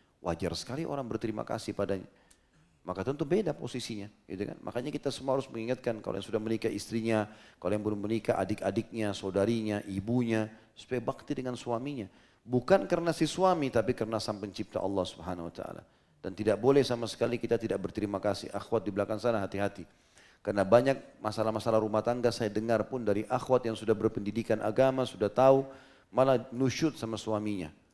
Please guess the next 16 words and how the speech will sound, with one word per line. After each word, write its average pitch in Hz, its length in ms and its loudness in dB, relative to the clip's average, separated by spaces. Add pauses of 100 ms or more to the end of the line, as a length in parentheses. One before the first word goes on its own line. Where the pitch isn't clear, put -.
(180)
Malah 107 160 2
membangkang, 101 720 4
malah 101 240 2
kasar, 95 480 2
malah 101 160 2
tidak 95 320 -2
baik. 104 240 2
Ini 135 120 -6 (120)
nggak 73 80 -4
boleh. 143 280 0 (720)
Ini 120 160 -2
lebih 123 300 4
berat 160 260 6
daripada 120 400 4
durhaka 117 480 2
dengan 135 320 0